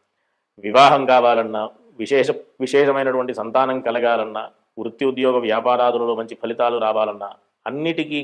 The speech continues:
కారణం పూర్వజన్మలో చేసుకున్నటువంటి పుణ్య ఫలితమే. కాబట్టి అట్లాంటి పూర్వపుణ్యాన్ని పెంచుకునే ప్రయత్నంగా పాపాన్నంతా కూడా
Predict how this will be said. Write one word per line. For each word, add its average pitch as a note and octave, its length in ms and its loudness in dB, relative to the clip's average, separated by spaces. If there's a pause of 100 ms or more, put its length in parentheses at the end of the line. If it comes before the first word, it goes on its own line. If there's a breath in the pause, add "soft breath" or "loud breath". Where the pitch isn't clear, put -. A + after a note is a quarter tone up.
కారణం B2+ 300 -6
పూర్వజన్మలో B2+ 520 -4
చేసుకున్నటువంటి A2+ 580 -12
పుణ్య G#2+ 300 -18
ఫలితమే. - 320 -20 (800)
కాబట్టి D#3 380 4
అట్లాంటి E3 580 0 (560)
పూర్వపుణ్యాన్ని D3+ 680 0
పెంచుకునే C#3 460 -4
ప్రయత్నంగా A2+ 560 -4 (1000)
పాపాన్నంతా D3 640 2
కూడా C#3+ 120 2